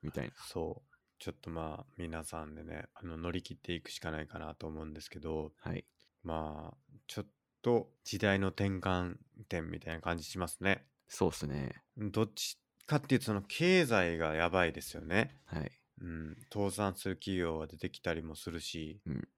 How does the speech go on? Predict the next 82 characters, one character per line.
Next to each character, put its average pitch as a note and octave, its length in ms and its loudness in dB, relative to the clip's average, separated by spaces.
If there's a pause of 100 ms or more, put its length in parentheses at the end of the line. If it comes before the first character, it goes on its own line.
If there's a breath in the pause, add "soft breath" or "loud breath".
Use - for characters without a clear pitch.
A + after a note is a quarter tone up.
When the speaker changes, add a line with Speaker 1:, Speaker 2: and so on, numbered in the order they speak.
(160)
Speaker 2:
自 - 140 -4
粛 - 320 -4
モ F2+ 260 2
ー - 40 0
ド D#2+ 100 -4
で D#2 320 -6 (240)
お G2+ 80 -6
金 F2 340 -2
の F2 260 -2
回 F#2 260 8
り F2+ 140 2
が F2 380 4 (240 soft breath)
渋 F#2 400 2
ら F2 140 6
れ E2+ 100 0
て - 360 -4 (300)
大 F2+ 220 -2
変 F2+ 140 -2
な E2 100 -2
こ E2+ 120 -10
と F2 80 -10
に D#2 60 -8
な D#2 100 -6
る D#2 80 -8
ん D#2 60 -8
じ D#2 60 -8
ゃ D#2 40 -8
な D#2 60 -8
い D2 60 -10
か - 100 -10
な - 100 -8
っ - 40 -18
て - 120 -20
感 D#2+ 200 -10
じ D#2 80 -12
し - 140 -14
ま E2 100 -12
す - 100 -16
け - 80 -10
ど。 - 80 -14
Speaker 1:
あ - 40 -10
と F2+ 80 -2
最 A#2+ 200 10
近 B2 160 6
格 B2+ 200 8
闘 D#3+ 160 12
技 C3+ 100 12
の G2+ 100 12
大 F#2+ 220 12
会 F#2+ 140 10
も F#2 140 10
何 F#2+ 160 10
で G#2 80 10
も G2+ 100 8
か G#2+ 100 10
ん G2 80 10
で D#2+ 60 8
も D#2 280 4
延 F#2+ 200 10
期 - 80 -2
と G2+ 100 8
か D#2+ 100 8
中 - 140 2
止 F2 140 4
に E2+ 60 8
な E2+ 80 6
っ - 20 2
て - 140 -20
て、 - 380 0 (200)
そ - 200 2
う G2 60 10
い G2 40 8
う - 20 8
の F2+ 80 6
も C#2+ 140 4
よ E2 100 4
く - 120 -2
あ B1+ 40 2
り C2 80 0
ま D#2 80 0
す - 140 -8
ね。 - 160 -12